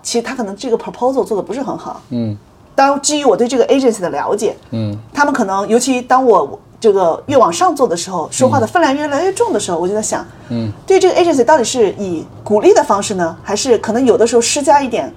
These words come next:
Speaker 1: 感觉我好像很生气的时候，
Speaker 2: 嗯。
Speaker 1: 这个效果会更好，
Speaker 2: 嗯。
Speaker 1: 需要做一些拿捏。
Speaker 2: 嗯。
Speaker 1: 我觉得这，这中间就是它会带来一些好处，
Speaker 2: 嗯。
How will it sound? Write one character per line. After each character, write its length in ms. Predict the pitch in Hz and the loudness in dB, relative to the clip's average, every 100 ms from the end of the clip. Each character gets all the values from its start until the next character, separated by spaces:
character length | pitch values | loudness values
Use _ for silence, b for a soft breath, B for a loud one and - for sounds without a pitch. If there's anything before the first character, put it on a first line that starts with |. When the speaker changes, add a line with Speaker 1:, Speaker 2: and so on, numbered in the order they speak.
| - | -10
Speaker 1:
感 180 | - 190 | 0 0
觉 100 | 202 | 2
我 140 | 277 269 | 2 2
好 100 | - | 0
像 140 | 233 | -4
很 120 | 226 | -4
生 260 | - 277 277 | -6 -4 -4
气 100 | 277 | -2
的 100 | 202 | -4
时 140 | - | -6
候， 220 | - 156 - | -8 -10 -8
Speaker 2:
嗯。 280 | 120 113 110 | -6 -4 -4
Speaker 1:
这 80 | - | -4
个 40 | 262 | -2
效 220 | 311 247 | 2 2
果 100 | 123 | 0
会 120 | 202 | -2
更 180 | 240 208 | -4 -6
好， 260 | - - - | -12 -16 -10
Speaker 2:
嗯。 160 | 120 110 | -6 -4
Speaker 1:
需 140 | 110 | 2
要 100 | 247 | 0
做 160 | 208 214 | 2 -2
一 40 | |
些 160 | 190 190 | -2 -6
拿 220 | 165 143 | -8 -10
捏。 200 | 156 139 - - | -12 -14 -16 -10
Speaker 2:
嗯。 200 | 107 101 104 B B B B B | -6 -6 -10 B B B B B
Speaker 1:
我 80 | 202 | 0
觉 80 | |
得 60 | 247 | 0
这， 220 | - 392 | 2 2
这 120 | - | 2
中 160 | 302 320 | 2 2
间 240 | 339 339 | 2 0
就 100 | 339 | 0
是 160 | 285 262 | -2 -4
它 200 | - - | -6 -4
会 120 | 294 | -2
带 140 | 285 277 | 2 2
来 100 | 196 | 2
一 40 | |
些 140 | 233 262 | -2 -4
好 240 | - - | -4 -6
处， 280 | - 226 165 - - | -4 -6 -8 -10 -8
Speaker 2:
嗯。 200 | 113 | -6